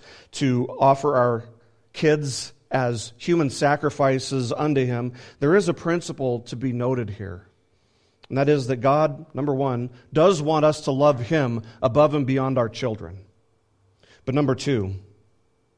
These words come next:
he wants us to see parenting as a stewardship issue. He wants us to see that our kids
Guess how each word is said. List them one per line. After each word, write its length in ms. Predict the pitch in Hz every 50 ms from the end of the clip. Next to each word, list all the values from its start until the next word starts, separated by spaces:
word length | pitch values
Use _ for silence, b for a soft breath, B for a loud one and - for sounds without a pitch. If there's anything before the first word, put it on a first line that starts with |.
| _ _ _ _ _ _ _ _ _ _ - -
he 100 | - 139
wants 260 | 135 139 139 139 135 -
us 120 | 120 -
to 120 | - 113
see 320 | 107 - - 120 117 110 107 - -
parenting 540 | - - 135 123 110 101 95 95 92 90 92 _ _ _ b b b b b b b
as 120 | 117 104
a 60 | 107 98
stewardship 840 | - - - 139 127 117 110 98 - - - 98 - - - -
issue. 380 | 101 98 - - 98 85 78 78 - - - - _ _ _ _ _ _ _ b b b b b
He 140 | b - 147
wants 400 | 123 131 135 151 151 143 - -
us 380 | 104 95 98 - - - - - -
to 120 | - 123
see 380 | - - - 143 131 113 98 92
that 180 | - 98 -
our 160 | 127 127 127
kids 640 | 107 - - 151 139 123 104 104 101 - - - -